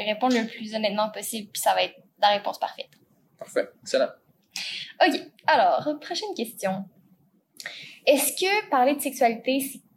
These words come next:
Speaker 1: quelque chose de tabou pour toi ou est-ce que ça l'a déjà été ?
Speaker 2: Absolument pas. Je pense que c'est important de parler de sexualité.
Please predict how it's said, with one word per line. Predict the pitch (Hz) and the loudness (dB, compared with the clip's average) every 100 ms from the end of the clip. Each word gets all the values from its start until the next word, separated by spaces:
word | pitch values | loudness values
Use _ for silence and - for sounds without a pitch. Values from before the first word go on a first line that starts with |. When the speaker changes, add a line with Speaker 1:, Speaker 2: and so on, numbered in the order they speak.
| _ - | _ -6
Speaker 1:
quelque | 240 | 0
chose | 269 | 2
de | 233 | 0
tabou | 226 240 233 269 | 2 2 4 2
pour | 269 - | -2 -10
toi | - 226 233 - | -2 2 2 2
ou | 226 | 0
est-ce | - | -2
que | - | 0
ça | 220 | 0
l'a | 202 | 0
déjà | 202 226 | -2 0
été ? | 240 208 - - - - _ _ _ _ _ _ - | 0 -2 -14 -20 -20 -20 _ _ _ _ _ _ 2
Speaker 2:
Absolument | 123 123 - 156 143 117 110 | 2 2 0 0 2 0 0
pas. | 107 | -4
Je | - - _ _ _ - | -6 -20 _ _ _ 2
pense | 180 | 4
que | - | 4
c'est | |
important | 117 113 143 135 | 0 -2 2 4
de | 120 | 4
parler | 117 113 | 2 2
de | 117 | 0
sexualité. | 110 120 113 110 - 123 | -4 -4 -2 -4 -6 -12